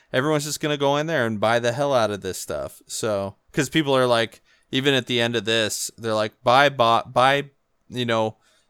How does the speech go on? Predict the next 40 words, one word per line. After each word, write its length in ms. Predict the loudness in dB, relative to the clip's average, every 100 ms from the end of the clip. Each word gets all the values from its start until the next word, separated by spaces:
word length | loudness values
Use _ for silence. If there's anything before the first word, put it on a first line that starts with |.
| _ _ -4
the 440 | 2 4 4 0 -8
bots 500 | -14 0 2 2 0
for 220 | -6 -4 -4
the 380 | -4 -4 -6 -12 _
whatever." 560 | -8 -4 -2 -2 -4 -6 _ _
And 100 | -8
it's 140 | -4 -2
like, 160 | -4
"No, 240 | -2 -2 0
dude. 340 | -4 -6 -10 _ _ _
Now 440 | -4 0 2 4 2
everyone's 480 | 0 0 -2 -2
just 180 | -4 -6
gonna 200 | -4 -4
have 300 | -2 -4 -4 -8 _ _ _ -20
purchase 480 | -2 -2 0 -4 -2
orders 420 | -2 -2 -4 -4
on 200 | -4 -4
everything, 560 | -6 -6 -8 -6 -6 -6
so 160 | -6
you've 220 | -6 -4
gotta 220 | 0 2 0
go 300 | -2 -2 -2
in 140 | -2
there 160 | -2 -4
because 240 | -6 -12
there's 80 | -10
gonna 140 | -8
be 80 | -4
a 60 | -4
hundred 340 | -2 -4 -2
thousand 480 | -2 -2 -2 -6 -8
purchase 400 | -6 -6 -6 -6
orders 420 | -6 -6 -6 -8
for 160 | -8 -10
the 160 | -6
item 300 | -4 -4 -6
you 140 | -8 -8
wanna 240 | -8 -10
get." 300 | -12 -12 -12